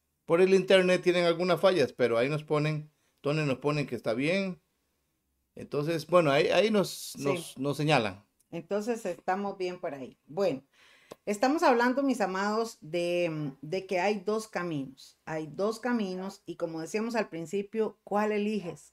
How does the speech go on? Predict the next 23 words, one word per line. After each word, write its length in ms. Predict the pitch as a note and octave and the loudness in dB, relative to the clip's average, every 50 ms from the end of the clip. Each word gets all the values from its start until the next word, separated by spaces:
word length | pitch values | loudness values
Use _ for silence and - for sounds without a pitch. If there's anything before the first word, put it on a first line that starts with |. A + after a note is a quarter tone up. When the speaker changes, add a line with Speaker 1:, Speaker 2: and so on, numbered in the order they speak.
| _ | _
Speaker 2:
¿Cuál 320 | - - G3 G#3+ A3 A3 G#3 | -8 -4 -2 -2 -2 0 -2
es 220 | G#3+ G#3+ G#3+ - | -2 -4 -2 -4
el 100 | A3 G3+ | -6 -6
camino 420 | - E3+ E3+ E3+ E3+ F3 F#3 G3 F#3+ | -6 -8 -8 -8 -8 -8 -10 -10 -8
que 120 | G3 E3 | -6 -6
vam-, 300 | D#3 D#3 E3 E3 D#3+ - _ _ | -4 -6 -6 -8 -12 -16 _ _
que 120 | - E3 | -6 -4
vas 260 | D#3+ D#3+ F3 F3 - | -4 -4 -4 -4 -4
a 100 | G3+ F#3 | -2 -2
elegir? 640 | F3 D#3+ D3+ D3 D3+ D3+ A#3+ B3+ A#3+ - - - - _ _ _ _ _ - | -2 -2 -4 -4 -4 -2 0 0 0 0 -4 -8 -18 _ _ _ _ _ -10
Es 160 | - G#3 - | -10 -8 -4
como 180 | B3 B3 C4 | 0 2 4
la 160 | B3+ A#3 G#3 G#3 | 6 4 4 2
pregunta 460 | F3+ F3+ F3 E3+ G#3 A3+ A#3 - B3 | 0 -2 -2 -2 -2 -2 0 2 2
del 140 | A#3+ G#3+ G3 | 2 2 2
millón 340 | F#3 F3+ E3 G3 G#3 G#3 | -2 -2 0 0 0 0
en 160 | A3 G#3+ G#3 G#3+ | 0 -2 -2 -2
esta 240 | G#3+ - - G#3 | -4 -2 -2 0
noche, 340 | F#3+ G#3 G#3+ G#3 G#3 - - | 0 2 0 0 -2 -4 -8
como 220 | - C3+ D3+ D#3 D#3+ | -8 -8 -10 -10 -8
siempre 320 | E3+ F3+ F3 F3+ - G3+ | -8 -8 -8 -6 -4 -4
lo 140 | F#3+ F3+ D#3 | -2 -2 -2
decimos. 520 | C3+ C#3 C#3+ - - - F#2+ - - - | -2 -4 -6 -10 -16 -16 -16 -16 -18 -20